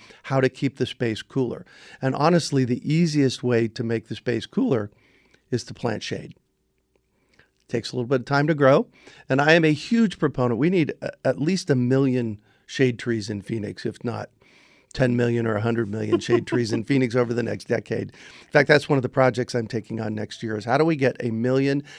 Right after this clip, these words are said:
Speaker 1: native shade trees planted in the Phoenix metropolitan
Speaker 2: Native?
Speaker 1: area.
Speaker 2: Oh, I
Speaker 1: Native.
Speaker 2: think, I thought you were gonna go with some kind of edible, but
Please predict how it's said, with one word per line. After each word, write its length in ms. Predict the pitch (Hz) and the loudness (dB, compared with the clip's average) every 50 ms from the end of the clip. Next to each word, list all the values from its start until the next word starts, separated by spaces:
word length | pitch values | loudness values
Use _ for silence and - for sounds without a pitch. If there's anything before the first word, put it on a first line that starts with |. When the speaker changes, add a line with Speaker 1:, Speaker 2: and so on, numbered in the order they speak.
| - _ - | -12 _ 0
Speaker 1:
native 340 | 127 131 127 117 120 107 | 2 2 4 2 2 0
shade 320 | - - 139 127 123 120 107 | 0 -2 0 0 0 -2 -4
trees 300 | - - 113 113 104 - | -6 -6 -6 -6 -6 -8
planted 460 | - - 110 110 110 107 - 117 117 - | -10 -10 -8 -8 -8 -8 -8 -8 -8 -8
in 360 | - - 120 113 110 113 117 - - - - _ _ | -8 -6 -6 -4 -4 -6 -8 -10 -14 -20 -20 _ _
the 80 | - 110 | -12 -6
Phoenix 340 | - 127 120 117 107 - - | -4 -4 -4 -4 -6 -6 -8
metropolitan 420 | 113 107 - - - 139 135 139 | -8 -8 -6 -2 0 2 4 4
Speaker 2:
Native? 160 | 165 220 262 262 262 | 4 4 4 2 2
Speaker 1:
area. 200 | 196 101 78 - - - | 0 0 -2 -6 -8 -2
Speaker 2:
Oh, 120 | - 120 | 2 4
I 120 | 139 156 139 | 6 6 6
Speaker 1:
Native. 340 | 127 131 143 160 160 147 113 | 6 6 6 6 6 4 2
Speaker 2:
think, 100 | - 113 | 4 4
I 80 | 120 139 | 6 6
thought 160 | 160 156 151 | 6 6 4
you 140 | 139 131 131 | 2 0 0
were 100 | 147 147 | 0 0
gonna 180 | 131 120 110 104 | 2 2 0 2
go 360 | 104 110 110 107 101 104 104 98 | 2 0 0 0 -2 -4 -6 -4
with 320 | 107 117 135 - 131 113 | -2 -2 -2 -2 -6 -6
some 200 | - - 139 120 104 | -4 -4 -4 -4 -2
kind 180 | - 123 117 | -2 0 0
of 80 | 107 95 | 0 2
edible, 420 | - 110 127 127 110 80 87 76 80 | 2 2 2 2 0 -2 -4 -8 0
but 420 | - 127 123 123 104 - - - | 4 4 6 6 4 2 -4 -12